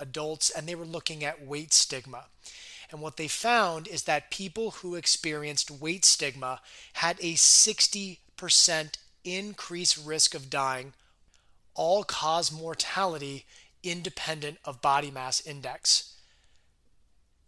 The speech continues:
And that's, again, that's just crazy, right? How is it that stigma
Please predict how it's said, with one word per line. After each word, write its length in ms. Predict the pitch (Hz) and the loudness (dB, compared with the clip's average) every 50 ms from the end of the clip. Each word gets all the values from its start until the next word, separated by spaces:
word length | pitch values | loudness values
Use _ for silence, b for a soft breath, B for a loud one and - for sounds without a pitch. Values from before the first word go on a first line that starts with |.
| _ _ - | _ _ -6
And 140 | 175 180 196 | -2 0 0
that's, 240 | 214 220 - - | 4 4 4 2
again, 400 | - - - 240 240 220 170 143 - | 2 2 2 2 2 2 0 -4 -4
that's 240 | - 190 196 - - | -4 -2 2 4 4
just 280 | - 208 170 - - | 4 4 2 2 0
crazy, 680 | - - - - 214 220 240 254 240 208 160 147 135 | -2 -6 -10 -8 -4 -4 -2 0 0 0 0 0 -2
right? 300 | 127 139 156 180 202 202 - B B B B B B | -6 -6 -4 -4 -4 -6 -10 B B B B B B
How 340 | - - - 196 214 240 233 | -4 -2 0 0 0 0 0
is 180 | 196 170 - | 0 2 0
it 180 | 190 175 151 - | 0 -2 -4 -4
that 340 | 170 151 147 147 156 - b b b b | -2 0 0 0 -2 -6 b b b b
stigma 720 | - - - - - 220 233 208 208 180 147 139 147 143 | 8 10 10 10 10 6 0 -2 -4 -6 -6 -6 -6 -8